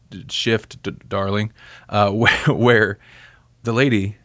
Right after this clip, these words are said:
uh, the lead from Darling, Darling, she is a ghost now.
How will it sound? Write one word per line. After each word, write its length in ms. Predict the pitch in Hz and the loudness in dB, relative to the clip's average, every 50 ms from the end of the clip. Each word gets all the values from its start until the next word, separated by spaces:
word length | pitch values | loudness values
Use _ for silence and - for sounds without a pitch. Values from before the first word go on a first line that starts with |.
| _ _ _ | _ _ _
uh, 100 | - 104 | -6 -4
the 120 | 98 101 104 | -4 -2 0
lead 220 | 113 127 135 131 | 2 2 2 2
from 180 | - 135 113 110 | 0 0 0 2
Darling, 320 | 113 107 104 98 - 87 | 2 2 2 2 0 -2
Darling, 500 | 92 104 113 135 131 117 98 90 95 95 - _ _ _ _ _ _ _ _ _ _ _ _ _ _ _ _ _ _ _ - | 0 0 2 2 2 2 0 -2 -4 -8 -12 _ _ _ _ _ _ _ _ _ _ _ _ _ _ _ _ _ _ _ -14
she 220 | - - - 127 143 | -10 -6 -2 0 0
is 120 | 147 - | 0 0
a 40 | 110 | -2
ghost 280 | 92 101 101 - - | -2 -2 -4 -4 -4
now. 300 | - 90 92 87 92 - | -6 -6 -6 -6 -8 -8